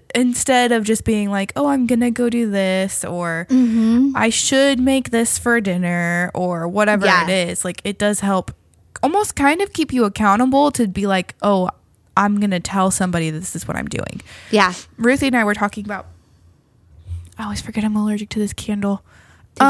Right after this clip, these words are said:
Speaker 2: blow
Speaker 1: Um,
Speaker 2: it out?
Speaker 1: no.
Speaker 2: Do you want me to blow it out?
Speaker 1: I, I'll do it in a second.
Speaker 2: Okay.
Speaker 1: Um, I was like, "Why am I, like,"
Speaker 2: It feels weird.
Speaker 1: Yeah.
Speaker 2: Yeah.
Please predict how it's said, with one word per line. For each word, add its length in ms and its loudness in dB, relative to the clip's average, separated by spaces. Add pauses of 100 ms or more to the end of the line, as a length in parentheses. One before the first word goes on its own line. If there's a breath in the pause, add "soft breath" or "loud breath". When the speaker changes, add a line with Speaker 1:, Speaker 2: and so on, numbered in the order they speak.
Speaker 2:
blow 120 4
Speaker 1:
Um, 60 2
Speaker 2:
it 60 0
out? 360 -2
Speaker 1:
no. 500 4
Speaker 2:
Do 60 -8
you 60 0
want 120 0
me 80 -4
to 80 -6
blow 200 -2
it 80 -2
out? 240 -2 (260 loud breath)
Speaker 1:
I, 120 -2
I'll 200 0
do 140 -2
it 60 -2
in 80 -6
a 40 -2
second. 380 -6 (140)
Speaker 2:
Okay. 280 -2 (120)
Speaker 1:
Um, 320 2
I 80 0
was 100 0
like, 120 -2
"Why 200 -2
am 100 -8
I, 260 0 (180)
like," 180 -10 (640)
Speaker 2:
It 180 2
feels 420 0
weird. 320 0
Speaker 1:
Yeah. 260 6
Speaker 2:
Yeah. 160 4